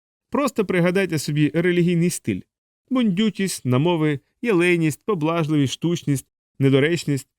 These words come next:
занудність, сонми похмурих героїв і купи бадьорих гасел. Якраз для старих бабів та невідлучених немовлят і ні для кого більше. Не можу повірити, що Бог, з яким я запізнався,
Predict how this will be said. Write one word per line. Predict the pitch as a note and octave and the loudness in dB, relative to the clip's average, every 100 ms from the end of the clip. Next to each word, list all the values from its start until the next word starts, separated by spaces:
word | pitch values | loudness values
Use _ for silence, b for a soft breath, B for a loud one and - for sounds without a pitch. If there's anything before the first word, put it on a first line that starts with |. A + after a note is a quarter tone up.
| _ _ | _ _
занудність, | C3 D#3 D#3 C#3 C#3 B2+ _ _ _ _ _ | 0 2 2 0 -2 -2 _ _ _ _ _
сонми | - A#3+ G#3 C#3+ - | -2 0 2 0 -2
похмурих | E3 - D#3 C#3+ B2 | -6 -2 0 2 2
героїв | D3 G3 F3+ D#3 _ - | 2 2 2 -2 _ -6
і | A#3+ | -4
купи | - G3 E3+ | -2 -2 0
бадьорих | D3 C#3+ E3+ B2+ | 0 0 2 2
гасел. | A2+ A2+ - G#2+ - _ _ - | 2 -2 -6 -12 -14 _ _ -6
Якраз | A3+ G#3 G#3+ D#3+ | -4 -2 0 0
для | D3+ | 0
старих | - D3+ D#3 | 0 0 0
бабів | C#3 D3 G3 G3 _ _ | 0 0 0 -4 _ _
та | E3 | 0
невідлучених | D#3 D#3 C#3 D3 - C#3 - | 2 2 2 0 0 -2 -2
немовлят | D3+ E3 F#3+ G3 B2 | -2 -2 0 0 -2
і | - | -2
ні | G3+ F3 | -2 0
для | D#3+ | -2
кого | - C#3 C3+ | 0 0 2
більше. | A2+ F#2+ - - B2 _ _ _ - | 0 -6 -8 -14 -16 _ _ _ -6
Не | D#3+ | -2
можу | G#3 G#3 F3+ | 2 2 0
повірити, | F3+ F#3+ E3+ D3+ | 0 0 0 0
що | D3 E3+ | -2 -2
Бог, | E3 D#3+ A#2 - | -2 -2 -2 -6
з | B2+ | -4
яким | D#3 - D#3 | -2 -2 0
я | D3 | 0
запізнався, | C3 C3+ C#3+ D3+ G3+ E3+ A#2 | 0 -2 -2 -2 -2 -4 -8